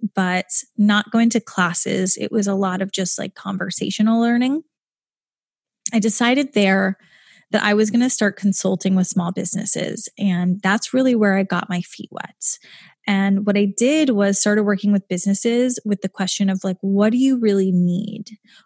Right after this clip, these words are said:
Where are you struggling?" And the common theme that was coming up was definitely marketing and then hiring. So those were the two places that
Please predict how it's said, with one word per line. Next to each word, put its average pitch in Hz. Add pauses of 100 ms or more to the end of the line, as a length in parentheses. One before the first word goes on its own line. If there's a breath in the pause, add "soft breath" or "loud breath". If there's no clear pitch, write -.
(100 soft breath)
Where 214
are 233
you 233
struggling?" -
And 196
the 202
common 254
theme 190 (380)
that 180
was 196
coming 214
up 180
was 190
definitely 208
marketing 262 (680 soft breath)
and 214
then 240 (300)
hiring. 202 (320)
So 214
those 240
were 277
the 269
two 233
places 196
that 175